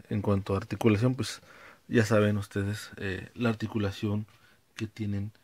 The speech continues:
estas figuras. Permítanme. Este es en cuanto a Slug. Eh, muy bien como se ve. Ah, tenemos ahora a Slug,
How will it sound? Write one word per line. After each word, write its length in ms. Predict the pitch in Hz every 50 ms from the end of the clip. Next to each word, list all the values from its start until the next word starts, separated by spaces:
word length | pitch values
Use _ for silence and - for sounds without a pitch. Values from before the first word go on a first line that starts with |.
| _ _ _ _ _ _ _ _ _ _
estas 420 | - 107 101 - - 104 98 98 -
figuras. 580 | - 101 92 92 92 92 87 92 - - - - _ _ _ _ _ - _ _ _ _ _ _ _ _ - _ _ -
Permítanme. 480 | - 95 - - - - - _ - - - - - - _ _ - _ _ _ _ _ _ _ _ _ _ _ _ _ _ _ _ _ _ _ _ _ _ _ _ _ _ _ _ _ _ _ _ _ _ _ _ _ _ _ _ _ - _ _ _ - _ _ _ _ _ _ _ - - - - - - - - - _ _ - - _ _ _ _ _ _ _ _ _ _ _ _ _ _
Este 260 | - 123 - - 123
es 80 | 113 117
en 80 | 120
cuanto 320 | 107 110 104 98 98 - 104
a 80 | 98
Slug. 320 | - - 147 156 180 - - - _ _ _ _ _ _ _ _ _ _ _ _ _ _ _ _ _ _ _ _ _ _ _ _ _ _ -
Eh, 140 | - - 131 _ _ _ _ _
muy 220 | _ 131 131 131 127
bien 200 | 120 117 117 117
como 260 | - - 113 104 101
se 120 | - 104
ve. 220 | 98 98 104 113 127 _ _ _ _ _ _ _ _ - - - _ _ _ _ -
Ah, 460 | 117 110 101 95 95 92 90 87 87 87 - - _ _ _ _ _ _ _ _ _ _ _ _ _ _ - _ _
tenemos 720 | - 120 117 117 117 123 123 120 120 120 117 - - - _
ahora 560 | - 101 98 95 101 104 104 104 - - 92
a 100 | 92 92
Slug, 640 | - - - - 101 107 113 117 113 120 147 -